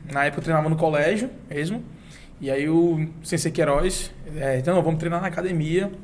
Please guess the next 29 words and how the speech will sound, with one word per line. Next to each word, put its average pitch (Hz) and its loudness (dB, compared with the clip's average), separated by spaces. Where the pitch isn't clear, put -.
vamos 143 -6
melhorar 160 0
esse 151 -2
rendimento 151 2
aí." 147 0
E 170 4
eu 170 4
comecei 185 0
a - 0
competir. 208 0
Aí 285 4
um 262 0
esporte 262 2
foi 254 2
puxando 247 -2
o 262 2
outro, 196 4
né? 175 -4
Eu 170 0
sempre 208 2
gostei 196 4
muito 190 0
de, 202 -4
de 160 -4
fazer 170 4
várias 170 2
atividades 165 0
e 160 0
tal. 175 0